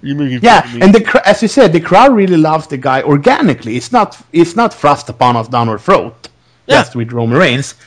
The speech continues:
Speaker 2: It's organically. And the crowd likes the guy because he's good.
Speaker 1: Yeah, he's real good, but
Speaker 2: Yes, he's really good.
Speaker 1: but give
Speaker 2: And,
Speaker 1: it
Speaker 2: and the writers cannot see that. They're like, "Oh, shit,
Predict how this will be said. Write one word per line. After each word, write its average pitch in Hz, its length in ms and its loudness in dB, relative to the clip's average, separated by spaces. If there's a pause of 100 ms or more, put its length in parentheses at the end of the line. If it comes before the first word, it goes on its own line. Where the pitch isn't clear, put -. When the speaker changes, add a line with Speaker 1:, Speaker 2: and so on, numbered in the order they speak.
Speaker 2:
It's 180 200 -2
organically. 170 720 2 (180)
And 151 100 0
the 151 40 0
crowd 180 280 2
likes 285 260 0
the 170 100 -6
guy 135 180 2
because 135 480 -2 (380)
he's 175 200 -2
good. 135 500 0 (600)
Speaker 1:
Yeah, 240 160 2
he's 185 180 -2
real 294 200 2
good, 113 280 -2 (140)
but 131 320 2
Speaker 2:
Yes, 262 200 2
he's 285 200 4
really 262 180 4
good. 160 340 2 (380)
Speaker 1:
but 139 160 -4
give 165 180 2
Speaker 2:
And, 185 120 6
Speaker 1:
it - 80 -4
Speaker 2:
and 185 100 4
the 180 80 4
writers 240 380 4
cannot 180 340 0
see 233 140 4
that. 147 120 4
They're 156 120 2
like, 156 260 2
"Oh, 160 140 2
shit, - 440 -2